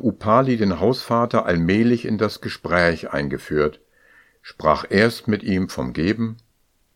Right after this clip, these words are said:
von der Tugend, von seliger Welt, machte des Begehrens Elend, Ungemach, Trübsal und der Entsagung Vorzüglichkeit offenbar.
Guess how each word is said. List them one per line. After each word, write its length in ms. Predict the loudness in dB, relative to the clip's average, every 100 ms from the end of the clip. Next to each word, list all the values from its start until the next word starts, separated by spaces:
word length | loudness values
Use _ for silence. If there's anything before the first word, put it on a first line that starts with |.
| _ _ _ _
von 140 | -10 -6
der 120 | -6
Tugend, 840 | 2 2 2 0 -2 -6 -18 -20 _ _ _ _ _ _ _ _
von 240 | -4 -2
seliger 520 | 2 4 4 2 0
Welt, 520 | 0 -2 -4 -10 -20 _ _ _ _ _ _ _ _ _ _
machte 360 | 0 2 4 4
des 160 | 4 2
Begehrens 600 | 2 4 6 4 0 4
Elend, 800 | 4 6 2 0 -6 -18 -20 _ _
Ungemach, 720 | 4 4 4 4 4 0 -4
Trübsal 840 | -2 4 4 4 2 4 4 2 -4 -20 -20 _
und 220 | 2 4
der 100 | 4
Entsagung 640 | 2 2 4 6 4 0 -2
Vorzüglichkeit 1200 | 0 0 0 -2 -2 -2 -10 -8 -10 -10 -12 -18 -10
offenbar. 640 | -8 -8 -8 -8 -10